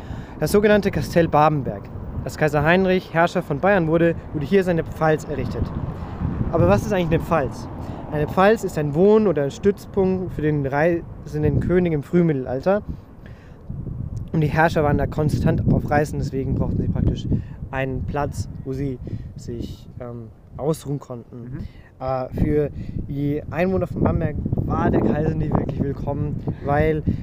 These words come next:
Speaker 1: sie mussten den Herrscher, solange er in der Stadt war, versorgen und das ist meistens so eine Gegenleistung. Wir sind jetzt hier vor dem Tor und das Tor ist ja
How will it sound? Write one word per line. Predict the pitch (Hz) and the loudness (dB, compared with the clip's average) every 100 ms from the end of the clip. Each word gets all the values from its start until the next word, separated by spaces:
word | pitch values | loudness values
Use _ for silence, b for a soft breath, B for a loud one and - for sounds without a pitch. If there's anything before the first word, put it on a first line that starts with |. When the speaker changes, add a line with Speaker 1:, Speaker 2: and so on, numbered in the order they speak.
| B | B
Speaker 1:
sie | 165 | 0
mussten | 170 180 - | 2 2 0
den | 160 143 | -2 -2
Herrscher, | - 170 175 165 160 156 | -4 -6 -4 0 0 0
solange | 143 151 165 | 0 0 2
er | 151 | 2
in | |
der | 139 | 0
Stadt | - - | 2 2
war, | 160 160 | 2 2
versorgen | 156 147 139 170 143 | 2 2 4 4 4
und | 127 120 | -2 -2
das | 131 | -2
ist | - 135 | -2 -4
meistens | 131 139 - - | -6 -2 0 2
so | - | 2
eine | - | 0
Gegenleistung. | - 143 131 117 - 120 120 - - - - - - - - - - - - - - - - - B B B B B B - - - | -4 -6 -6 -6 -8 -8 -8 -8 -10 -10 -8 -10 -12 -20 -20 -14 -6 -6 -6 -12 -10 -6 -2 0 B B B B B B -2 -2 2
Wir | - | 2
sind | 160 196 | 2 0
jetzt | 185 156 - | -2 -4 -8
hier | - 160 160 190 180 - - | -8 -2 0 0 -2 -10 -2
vor | 170 | 0
dem | 202 - | 0 0
Tor | - 147 139 156 - - - - - - | 0 0 0 2 2 0 -6 -8 -6 2
und | 170 170 160 151 - B B - - - - - - - | 4 4 2 -2 -4 B B -4 -2 -4 -6 -8 -10 -4
das | 151 | -2
Tor | - 202 220 | 0 2 2
ist | 196 | 2
ja | 170 | -2